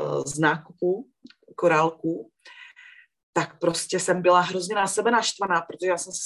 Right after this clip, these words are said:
slíbila, že už stopovat nebudu. Já jsem stopovala od patnácti, takže jsem to měla prostě v krvi.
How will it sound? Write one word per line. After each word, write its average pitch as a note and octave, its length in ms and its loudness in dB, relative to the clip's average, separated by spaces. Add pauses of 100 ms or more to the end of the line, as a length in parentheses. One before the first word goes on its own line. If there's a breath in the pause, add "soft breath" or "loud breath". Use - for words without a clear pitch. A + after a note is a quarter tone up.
(120)
slíbila, F#3 320 2
že F#3 100 -4
už F3+ 80 -4
stopovat F#3+ 320 2
nebudu. F3 200 2
Já E3+ 60 4
jsem F3+ 120 -10
stopovala F3+ 420 2
od E3+ 140 4 (120)
patnácti, D#3 600 -4
takže D#3+ 240 0
jsem E3 220 -2
to E3 80 -2
měla D#3+ 240 -4
prostě - 460 0
v - 120 -8
krvi. D3+ 260 6